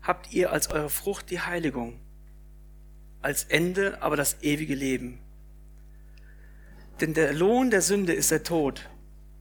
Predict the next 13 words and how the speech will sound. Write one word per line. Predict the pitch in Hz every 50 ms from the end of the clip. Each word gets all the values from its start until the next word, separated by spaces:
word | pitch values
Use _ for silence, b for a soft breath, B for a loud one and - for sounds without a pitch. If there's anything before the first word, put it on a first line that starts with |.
| - - - - - - -
aber | - - 143
die | 139 135
Gnadengabe | - - 160 160 170 175 185 185 180 151 151 151 143 147
Gottes | - - 147 151 - 147 131 - -
ist | 180 - - -
das | 120 - - -
ewige | - 147 143 143 147 - 131
Leben | 123 123 127 131 131 135 139 135 127 - - - - - - - - - - - - - - - -
in | - 160 165 165
Christus | - - 165 147 - - - 135 135 - -
Jesus, | 131 135 139 135 131 135 135 - - - - - - - - - -
unserem | - 131 123 139 131 127
Herrn. | 123 123 117 120 120 117 123